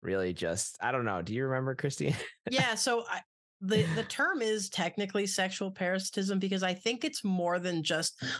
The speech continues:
Speaker 2: like, it's, it's fine to simplify it that it's just basically a bag of sperm. Living the
Speaker 1: Mm-hmm.
Speaker 2: dream, right? So, <laughs>
Speaker 1: <laughs>
Speaker 2: but, uh, I think it actually has something also to do with, like,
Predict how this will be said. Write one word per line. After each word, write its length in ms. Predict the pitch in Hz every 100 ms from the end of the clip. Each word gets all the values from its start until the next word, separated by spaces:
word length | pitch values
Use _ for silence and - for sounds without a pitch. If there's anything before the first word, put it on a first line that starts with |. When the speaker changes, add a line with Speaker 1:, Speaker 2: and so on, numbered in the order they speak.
| -
Speaker 2:
like, 180 | 196 -
it's, 200 | 226 -
it's 240 | 233 -
fine 340 | 220 202 220
to 180 | 214 208
simplify 600 | 185 185 180 180 170 170
it 120 | 165 156
that 140 | 156
it's 180 | 147 -
just 300 | - 143 -
basically 500 | 135 147 151 139 135
a 100 | 131 131 _ -
bag 260 | 143 139
of 80 | 139 - _ -
sperm. 600 | - 147 143 147 160 185 _ - - - - -
Living 300 | 202 208 208
the 60 |
Speaker 1:
Mm-hmm. 60 | 190
Speaker 2:
dream, 460 | 135 190 190 170 156
right? 360 | 143 165 190 -
So, 360 | - 202 214 -
<laughs> 60 |
Speaker 1:
<laughs> 440 | - 427 196 453 - 349 - 311 - 294 - 370 302 320 - - - - - 285 285
Speaker 2:
but, 280 | 240 220 214
uh, 280 | - 208 196 -
I 140 | 233 233
think 200 | 294 320
it 120 | 269
actually 420 | 214 220 - 214
has 220 | 214 196
something 400 | 202 190 175 185
also 320 | 151 175 185
to 100 | 170
do 160 | 175 170
with, 220 | 165 156
like, 320 | 151 147 -